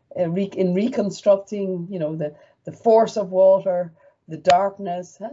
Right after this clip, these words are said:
the color, you know, the, the, the different play of light and, and, and darkness, but also fear, the, the, the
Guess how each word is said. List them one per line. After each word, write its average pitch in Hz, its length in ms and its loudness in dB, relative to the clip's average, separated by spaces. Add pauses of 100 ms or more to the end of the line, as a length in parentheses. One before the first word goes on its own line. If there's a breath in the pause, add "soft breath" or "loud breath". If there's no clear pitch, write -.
the 175 100 -14
color, 190 420 -6
you 185 120 -12
know, 151 80 -14
the, 165 140 -12
the, 160 260 -16 (200 soft breath)
the 165 60 -12
different 165 720 -8
play 190 240 4
of 170 120 -4
light 175 400 -2
and, 156 240 -12
and, 160 340 -14
and 147 160 -10
darkness, 185 560 0 (340 soft breath)
but 165 140 2
also 175 280 2
fear, 196 440 -8
the, 175 240 -12
the, 156 300 -14
the 151 300 -16